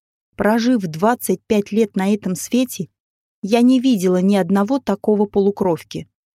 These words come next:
В этот момент я даже загрустила. Попыталась отвлечься на игры,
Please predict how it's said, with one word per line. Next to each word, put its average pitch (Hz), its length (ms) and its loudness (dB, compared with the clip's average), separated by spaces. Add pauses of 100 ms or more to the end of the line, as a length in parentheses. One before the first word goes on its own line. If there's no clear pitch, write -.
(560)
В 190 80 0
этот 233 240 0
момент 214 360 4
я 202 140 0
даже 202 260 -2
загрустила. 180 760 -6 (680)
Попыталась 247 600 0
отвлечься 220 580 -2
на 226 160 2
игры, 202 420 0